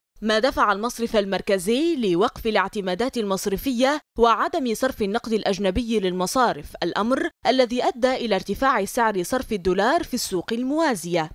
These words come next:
وفي ظل استمرار الأزمة السياسية وتدهور الأوضاع الأمنية، يبدو أن الأزمة الاقتصادية في البلاد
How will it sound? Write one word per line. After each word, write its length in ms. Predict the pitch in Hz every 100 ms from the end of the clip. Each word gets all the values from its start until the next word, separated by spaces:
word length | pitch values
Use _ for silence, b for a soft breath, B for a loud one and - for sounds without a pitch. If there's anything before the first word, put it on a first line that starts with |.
| _ _ -
وفي 220 | 196 214
ظل 200 | 208 233
استمرار 440 | 226 226 220 247
الأزمة 400 | 262 233 233 233 220
السياسية 760 | 220 214 214 202 254 220 262 330
وتدهور 540 | 247 220 214 214 196
الأوضاع 500 | 196 151 202 214 233
الأمنية، 680 | 196 175 196 262 233 262 285 _ -
يبدو 420 | 302 269 190 165
أن 180 | 180 180
الأزمة 400 | 196 254 247 220
الاقتصادية 800 | 220 196 - 214 214 208 294 208
في 220 | 185 180
البلاد 640 | 190 170 190 226 277 240